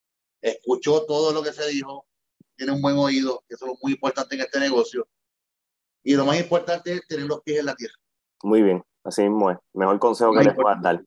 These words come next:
Speaker 2: dar. Sí. Oye,
Speaker 1: Exacto.
Speaker 2: para ir cerrando, de verdad, este, le, yo le exhorto a todas las personas que están en Puerto Rico, del área sur, norte, este y oeste,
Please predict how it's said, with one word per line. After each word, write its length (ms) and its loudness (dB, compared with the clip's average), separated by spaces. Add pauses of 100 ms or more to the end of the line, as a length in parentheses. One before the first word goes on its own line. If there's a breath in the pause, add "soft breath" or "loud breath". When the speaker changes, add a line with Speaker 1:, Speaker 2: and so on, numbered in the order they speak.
(120)
Speaker 2:
dar. 100 -4
Sí. 100 -20 (220 loud breath)
Oye, 140 6
Speaker 1:
Exacto. 340 2 (320)
Speaker 2:
para 280 4
ir 100 2
cerrando, 640 4
de 100 10
verdad, 420 4
este, 480 4
le, 140 4
yo 120 4
le 80 4
exhorto 340 2
a 80 2
todas 240 6
las 120 0
personas 360 -2
que 80 -2
están 240 -2
en 100 -2
Puerto 300 2
Rico, 560 2 (260 loud breath)
del 300 4
área 320 6
sur, 340 4
norte, 640 4
este 260 2
y 60 6
oeste, 640 4